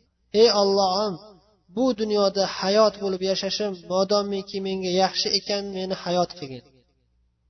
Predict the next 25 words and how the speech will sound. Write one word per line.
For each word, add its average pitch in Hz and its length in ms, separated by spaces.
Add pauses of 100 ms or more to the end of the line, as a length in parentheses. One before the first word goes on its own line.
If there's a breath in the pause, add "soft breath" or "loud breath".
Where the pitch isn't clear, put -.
(760)
Ya'ni 170 220
bu 180 140
dunyoda 180 340
qachongacha 175 580
yashashligim 165 600 (840)
menga 165 280
xayrli 175 460
bo'lsa, 196 320 (220)
meni 226 240
hayot 247 360
qilgin, 175 300
o'sha 185 220
vaqtgacha 175 520
men 190 240
tirik 196 260
bo'lay. 139 240 (1300)
Wa 175 120
tawaffani 262 720
idha 233 300
kanatil 226 520
wafatu 220 380
khayran 180 380
li, 196 260
va 196 180
meni 226 300